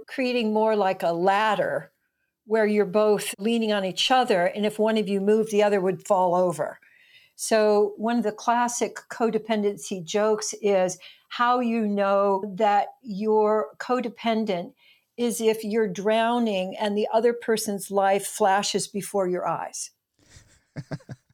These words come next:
Speaker 1: It's a, a kind of merging of identity so that I'm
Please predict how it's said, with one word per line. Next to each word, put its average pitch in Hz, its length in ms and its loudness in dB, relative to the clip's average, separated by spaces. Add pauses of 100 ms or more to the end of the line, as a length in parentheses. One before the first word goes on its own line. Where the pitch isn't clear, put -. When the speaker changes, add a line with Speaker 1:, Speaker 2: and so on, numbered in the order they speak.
Speaker 1:
It's 254 280 -2
a, 220 280 2
a 240 100 2
kind 285 360 0
of 190 120 -2
merging 214 1040 -2
of 196 160 -2
identity 185 1200 -6 (600)
so 233 320 -2
that 214 200 0
I'm 208 240 0